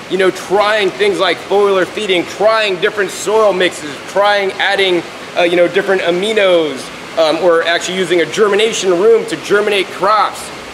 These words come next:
trying this, trying that. Let's just open up to a couple random pages, and they have an experimental trial process, so this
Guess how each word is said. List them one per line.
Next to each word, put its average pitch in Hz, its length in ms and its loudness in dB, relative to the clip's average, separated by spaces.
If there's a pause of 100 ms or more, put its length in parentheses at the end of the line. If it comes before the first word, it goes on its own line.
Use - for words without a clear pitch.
(120)
trying 208 380 2
this, 214 200 2
trying 208 280 2
that. 202 140 2
Let's 202 120 -2
just 196 140 0
open 208 240 2
up 190 140 0
to 190 100 0
a 170 40 -2
couple 185 260 0
random 185 360 2
pages, 180 420 0
and 170 80 0
they 175 100 4
have - 140 2
an 147 120 0 (440)
experimental 240 680 0
trial 226 440 2
process, 214 600 0
so 180 80 -2
this 202 260 -4